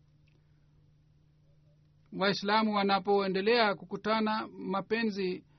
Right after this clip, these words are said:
yanazidi, lakini wale ambao ni dhaifu katika imani, angalau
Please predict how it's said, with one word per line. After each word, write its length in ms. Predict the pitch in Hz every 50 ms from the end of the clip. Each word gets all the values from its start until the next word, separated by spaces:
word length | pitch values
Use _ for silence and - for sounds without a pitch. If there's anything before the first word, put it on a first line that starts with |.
| _ _ _ _ _ _ _ _ _ _ -
yanazidi, 760 | - 180 185 196 196 190 190 190 175 196 226 233 220 196 220 226
lakini 400 | 220 214 208 - 233 226 220 214
wale 300 | 220 240 240 233 226 220
ambao 220 | 214 220 226 226
ni 120 | 220 214
dhaifu 260 | 190 208 208 220 226 -
katika 320 | 220 190 214 208 214 202
imani, 360 | 196 196 202 220 226 220 214
angalau 520 | 208 196 202 202 208 220 226 220 208 190